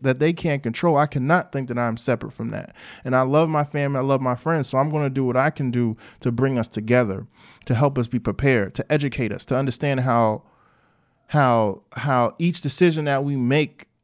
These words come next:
in terms of getting ourselves prepared and, and being protected affects all of us. We are one. And I think that comes, and I think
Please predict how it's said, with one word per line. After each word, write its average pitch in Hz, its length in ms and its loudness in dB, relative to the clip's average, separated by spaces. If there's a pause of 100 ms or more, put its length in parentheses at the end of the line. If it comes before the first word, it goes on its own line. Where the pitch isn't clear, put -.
(140)
in 123 100 -2
terms 135 300 -4
of 117 80 -6
getting 139 240 -2
ourselves 131 400 0
prepared 151 480 0
and, 117 260 -2
and 113 400 -2
being 117 560 0
protected 135 800 -2
affects - 640 -2 (180)
all 147 260 4
of 104 140 -6
us. - 460 -14 (800)
We 135 220 4
are 127 140 4
one. 117 460 0 (960)
And 123 120 2
I 131 60 4
think 156 200 0
that 147 180 0
comes, 151 360 -4
and 131 160 -4
I 123 60 0
think 156 460 -6